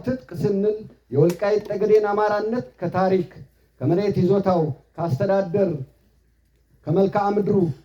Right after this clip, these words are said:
ከህዝብ ስነ ልቦናው ቱባ ባህሎቹን ወዘተ ማመሳከሪያዎች አንጻር ወልቃይት ጠገዴ፣ ጎንደር አማራ እንጂ ትግሬ ሆኖ እንደማያውቅ፣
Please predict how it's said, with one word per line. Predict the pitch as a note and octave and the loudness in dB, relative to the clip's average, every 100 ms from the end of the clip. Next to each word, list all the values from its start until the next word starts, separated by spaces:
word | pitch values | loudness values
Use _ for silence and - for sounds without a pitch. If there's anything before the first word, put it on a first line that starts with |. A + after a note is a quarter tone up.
| _ | _
ከህዝብ | D#3+ F3+ G3+ A3 - D3+ - _ _ - | 0 2 2 0 -2 -8 -14 _ _ -6
ስነ | G3 A3 | -2 0
ልቦናው | G#3+ E3 A3 G#3+ F3+ C#3+ - _ - | 0 2 2 2 0 -2 -8 _ -10
ቱባ | B3 B3 G#3+ F#3+ | -8 -6 -2 0
ባህሎቹን | F3+ E3 E3+ E3+ - - D#3 C#3+ | 0 -2 0 -2 -4 -2 -2 0
ወዘተ | F3+ E3+ D#3+ D3 C#3 A#2 - - | -2 -2 -2 0 -2 -4 -8 -12
ማመሳከሪያዎች | A2+ B2 C3+ - B2+ - A#2 A2+ A#2+ - D#3 - - | -4 -2 0 0 -2 -2 -4 -2 -4 -6 -10 -10 -6
አንጻር | A#2+ B2+ - F3 A#3 - _ _ - | -2 -2 -2 -2 -2 -8 _ _ -6
ወልቃይት | A#2 D#3 - C#3 C3 | -4 -4 -4 -2 -2
ጠገዴ፣ | - A#2 A2+ G#2 G2+ F#2 - _ _ | -4 -6 -4 -2 -4 -6 -10 _ _
ጎንደር | G2 C3+ B2+ G#2+ | -6 -2 -2 -2
አማራ | G#2 G2 F#2+ F#2 | -2 -4 -4 -6
እንጂ | F2 G2 F#2 D#2+ - _ - | -8 -8 -10 -10 -16 _ -8
ትግሬ | - G2+ G2+ | -6 -4 -2
ሆኖ | B2+ F#2+ | -2 -2
እንደማያውቅ፣ | F#2 F2 E2+ F2 B2+ - | -4 -6 -6 -2 0 -2